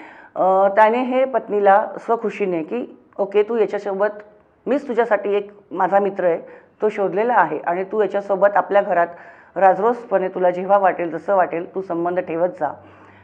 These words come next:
मी घरी असेल, त्यामुळे लोकांना डाऊट येणार नाही, शेजारच्यांना डाऊट येणार नाही, सोशल समाजात कुठे काही इज्जतीचा प्रॉब्लेम होणार नाही, तू खुश राहशील, मी खुश राहील." कारण त्याला भीती ही होते की उद्या बायको कोणाबरोबर जर निघून गेली किंवा बाहेर कुठे तिचं अफेअर झालं आणि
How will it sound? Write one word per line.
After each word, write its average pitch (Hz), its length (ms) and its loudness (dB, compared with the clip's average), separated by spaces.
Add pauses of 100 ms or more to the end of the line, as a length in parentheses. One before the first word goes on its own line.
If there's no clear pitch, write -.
(120)
मी 226 140 0
घरी 220 240 0
असेल, 202 440 2
त्यामुळे 190 280 4
लोकांना 185 400 2
डाऊट 175 300 2
येणार 160 240 0
नाही, 160 160 -4
शेजारच्यांना 165 520 -4
डाऊट 160 260 0
येणार 160 280 -2
नाही, 151 220 -4 (460)
सोशल 190 320 0
समाजात 180 420 2 (140)
कुठे 190 200 -2
काही 180 180 2
इज्जतीचा 175 380 -4 (380)
प्रॉब्लेम 175 340 -2
होणार 170 240 0
नाही, 156 200 -6 (1120)
तू 247 180 0
खुश 220 220 2
राहशील, 196 340 4
मी 196 180 -2
खुश 180 240 -4
राहील." 156 200 -2 (380)
कारण 240 160 2
त्याला 226 240 8
भीती 240 260 0
ही 247 140 2
होते 220 300 4
की 208 140 -2
उद्या 202 240 2
बायको 196 280 2
कोणाबरोबर 190 420 0
जर 190 160 0
निघून 180 300 -2
गेली 143 340 -6 (400)
किंवा 214 140 4
बाहेर 180 360 2
कुठे 226 220 -4
तिचं 220 260 -4
अफेअर 202 300 0
झालं 170 400 -2
आणि 175 120 -2